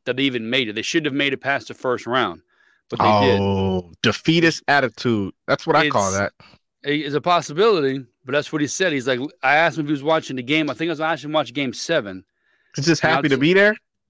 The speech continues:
Speaker 1: I think he's just happy to be there. I'm gonna read you exactly what he wrote 'cause I texted
Speaker 2: So,
Speaker 1: him the other day.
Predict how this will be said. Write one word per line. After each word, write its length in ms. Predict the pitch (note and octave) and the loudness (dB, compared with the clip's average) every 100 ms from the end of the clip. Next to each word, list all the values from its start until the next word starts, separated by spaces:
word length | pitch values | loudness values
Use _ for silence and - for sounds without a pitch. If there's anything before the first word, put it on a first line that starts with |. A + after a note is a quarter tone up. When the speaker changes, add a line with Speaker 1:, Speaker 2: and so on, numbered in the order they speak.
| _ _ _ | _ _ _
Speaker 1:
I 80 | C3+ | -8
think 260 | B2+ E3 D#3+ | -4 -2 -2
he's 160 | D#3+ C#3+ | -2 -2
just 180 | D3 | -2
happy 300 | C#3+ D3 C3 | 0 -2 -2
to 80 | C#3+ | -6
be 180 | B2+ D3+ | -2 0
there. 80 | B2 | 0
I'm 60 | |
gonna 100 | C#3 | 0
read 140 | D#3+ C#3+ | 0 0
you 40 | |
exactly 360 | B2 C#3 C3+ C3 | 0 0 0 -4
what 100 | B2+ | -4
he 80 | A#2+ | 0
wrote 120 | C#3 A2 | 0 -2
'cause 140 | G2+ | -4
I 80 | G#2+ | -6
texted 180 | G2 C#3+ | -4 2
Speaker 2:
So, 160 | C#3+ C#3 | 4 4
Speaker 1:
him 140 | B2+ | 2
the 80 | B2+ | -4
other 160 | B2 | -4
day. 320 | A#2+ C3+ A#2 | -2 0 0